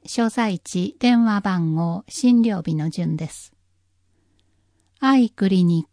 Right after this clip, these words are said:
ク、中新井六百二十の一。電話二九三七三六三零。日曜日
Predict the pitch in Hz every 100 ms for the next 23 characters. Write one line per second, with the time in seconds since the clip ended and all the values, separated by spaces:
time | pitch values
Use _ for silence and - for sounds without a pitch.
0 | - 170 165 - _ _ _ _ - 220
1 | 220 294 269 269 226 170 170 214 220 233
2 | - 269 262 269 254 247 - 175 160 165
3 | 170 170 - - 170 - _ _ _ _
4 | _ _ _ _ 220 214 202 185 175 180
5 | 262 254 277 269 - 247 196 170 214 196
6 | 190 185 175 165 170 - - 240 262 285
7 | 262 247 - 160 160 214 190 180 175 170
8 | 160 160 185 _ _ _ _ _ _ _
9 | _ - 226 226 - 269 262 233 175 175
10 | 175